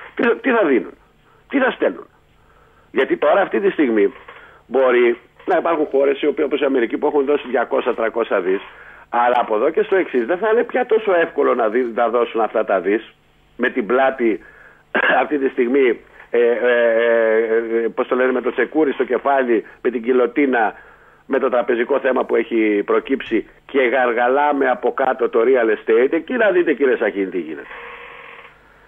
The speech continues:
Εκεί να δείτε πώς προστατεύεται αυτή η φούσκα, μη τυχόν και μας ξεφύγει και αυτή. Λοιπόν, τι να συζητήσουμε; Είναι λάθος όλο το μείγμα από την αρχή μέχρι το τέλος.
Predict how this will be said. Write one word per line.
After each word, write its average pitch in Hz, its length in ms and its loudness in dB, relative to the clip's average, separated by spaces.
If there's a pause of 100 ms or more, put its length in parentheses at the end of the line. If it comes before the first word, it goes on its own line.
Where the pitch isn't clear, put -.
(100)
Εκεί 135 280 0
να 233 220 2
δείτε 190 320 -4
πώς 185 260 -2
προστατεύεται 156 760 0
αυτή 135 220 -2
η 147 100 4
φούσκα, 139 420 -2
μη 151 160 0
τυχόν 147 340 0
και 147 80 -2
μας 127 140 -2
ξεφύγει 131 460 -2
και 113 120 0
αυτή. 101 320 -6 (720)
Λοιπόν, 160 360 -2 (360)
τι 285 120 0
να 202 160 0
συζητήσουμε; 110 600 -4 (540)
Είναι 151 400 2
λάθος 143 680 0 (100)
όλο 143 520 0
το 113 120 0
μείγμα 120 460 0
από 98 200 -2
την 101 180 -6
αρχή 147 580 -2
μέχρι 139 460 -2
το 113 140 -2
τέλος. 113 600 -2